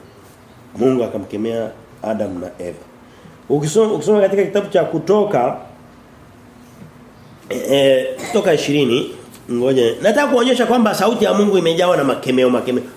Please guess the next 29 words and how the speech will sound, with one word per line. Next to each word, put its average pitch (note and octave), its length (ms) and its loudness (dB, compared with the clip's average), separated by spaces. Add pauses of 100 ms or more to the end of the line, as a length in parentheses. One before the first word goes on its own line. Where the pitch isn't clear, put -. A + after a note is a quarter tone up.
Biblia F#3 320 2
imejawa F#3 300 2
na D#3 60 2
makemeo. B2+ 400 -2 (360)
Kutoka B3 400 0
ishirini, G3+ 720 2 (580)
ukisoma G3+ 540 2
kuanzia F#3+ 300 0
mstari G#3 260 0
wa E3+ 80 4
tatu, - 320 0
kuna E3+ 360 0
zile G3+ 220 2
amri F3+ 340 0
za D3+ 180 0
Mungu D3+ 300 0
ziko C#3 220 -2
kumi. C3 340 0 (1080)
Eh. C#3+ 420 0 (1120)
Mstari G#3 320 2
wa G3 160 4
tatu G3 440 0 (240)
anasema, D#3+ 580 0
"Usiwe C4 760 2
na G#3+ 160 2
miungu G#3 500 4
mingine F#3 580 2
ila D#3+ 380 0
mimi." D3 340 0